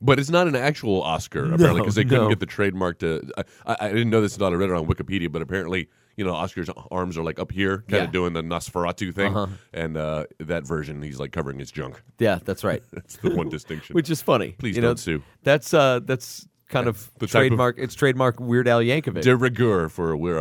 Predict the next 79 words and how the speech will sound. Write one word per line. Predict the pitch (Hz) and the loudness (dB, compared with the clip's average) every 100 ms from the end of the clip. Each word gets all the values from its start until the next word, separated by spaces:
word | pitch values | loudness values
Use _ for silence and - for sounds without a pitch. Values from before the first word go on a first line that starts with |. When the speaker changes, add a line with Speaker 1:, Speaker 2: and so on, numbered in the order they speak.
| 80 | -2
Speaker 1:
Al | |
Speaker 2:
Uh-huh. | 78 | -4
Speaker 1:
Yankovic, | 95 64 67 | -6 -8 -12
his | 80 | -12
type | - 78 | -10 -6
of | |
Speaker 2:
Which | - - | -4 -4
is, | 320 214 | -4 -4
Speaker 1:
humor. | 330 | -6
Speaker 2:
you | |
know | 381 | 0
what, | 220 - | 0 0
this | 196 | -4
is | 214 | -2
good. | - 208 151 - | -2 -2 -4 0
I, | 190 208 - | 0 0 0
I | 185 | -2
don't | 208 | 2
know. | 160 | 2
I | - | 2
guess | 156 160 - | 0 -2 -6
you | 143 151 | -4 -2
would | 139 | -2
say | - 143 | 0 0
that | 151 143 | 0 -4
this | 131 | -4
is | 135 | -2
at | 127 | -2
the | - | -2
peak | - 127 | -6 -6
of | 131 | -4
his | 113 | -6
popularity. | - 117 117 104 101 104 104 98 - _ | 0 0 0 -2 0 0 0 -4 -6 _
Speaker 1:
Oh, | 120 | -2
yeah. | 87 123 | 0 2
Speaker 2:
He | 127 | 2
had | 107 | 0
just, | 127 - | -4 -6
he, | - 120 120 92 113 - | -6 -4 -4 -4 -8 -8
he, | 135 127 | -8 -6
even | 175 156 151 | -4 0 2
though | 160 | 2
he | 120 147 | 2 -2
didn't | 165 147 | -2 -2
get | 120 135 | -2 -2
a | |
number | 110 120 117 | 0 0 0
one | 110 110 | 0 0
album | 110 156 104 95 - _ _ _ - | 0 0 -2 -4 -12 _ _ _ -4
until, | 110 139 117 | -2 -2 -2
like, | 101 - _ | -4 -6 _
what, | 117 - | -8 -8
two | - 131 | -4 -4
years | 117 120 | -2 -4
ago. | 101 - - _ _ _ _ _ | -6 -8 -10 _ _ _ _ _
Speaker 1:
What? | 92 113 359 - - | -2 -2 -2 -6 -4
Speaker 2:
Yeah, | 123 110 | 2 4
I | 139 | 6
learned | 160 160 | 8 8
Speaker 1:
Oh. | |
Speaker 2:
that | 160 - 147 | 6 4 0
at | 135 | 0
the | 135 | -2
screening. | - 196 143 87 | 0 0 0 -2
Speaker 1:
Oh, | 101 123 147 | -2 2 2
because | 120 113 | 2 2
he | 151 | 2
had | 113 | 4
that | 151 | 4
Speaker 2:
hasn't, | 90 | 2
Speaker 1:
big | 110 92 | -2 -2
release. | 90 92 123 87 73 110 | -2 -2 -2 -2 -6 -2
Speaker 2:
he | 139 | 2
hasn't | 143 135 143 | 4 2 0
had | 135 135 | 2 2
a | |
number | 120 117 143 | 2 2 2
one | 135 135 | 0 0
album | 120 110 101 101 | 2 0 -2 -4